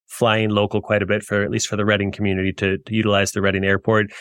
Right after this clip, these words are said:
Um, can you give a, a quick overview as to the new Route fifteen and what that means for, uh, transportation to and from the airport?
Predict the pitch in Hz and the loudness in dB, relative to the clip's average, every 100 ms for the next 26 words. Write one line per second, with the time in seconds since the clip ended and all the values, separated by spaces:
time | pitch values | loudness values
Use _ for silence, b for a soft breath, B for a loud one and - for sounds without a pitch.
0 | B - - - 131 135 135 139 123 120 | B -12 -10 -6 0 2 4 4 4 2
1 | 123 - - 117 110 101 110 104 101 - | 0 -2 0 2 2 4 4 4 4 0
2 | 104 98 107 107 104 110 - 110 - 113 | -2 0 2 2 2 -2 -2 -4 -2 -2
3 | 107 98 104 101 95 104 101 101 - 107 | 0 2 2 2 0 0 0 -2 0 -2
4 | 95 _ 117 101 104 117 - - 107 - | -2 _ -10 -8 -8 -8 -6 -2 -2 0
5 | 98 98 - 107 101 95 104 98 95 98 | 0 -2 0 0 2 0 0 0 0 -2
6 | - 113 | -2 -4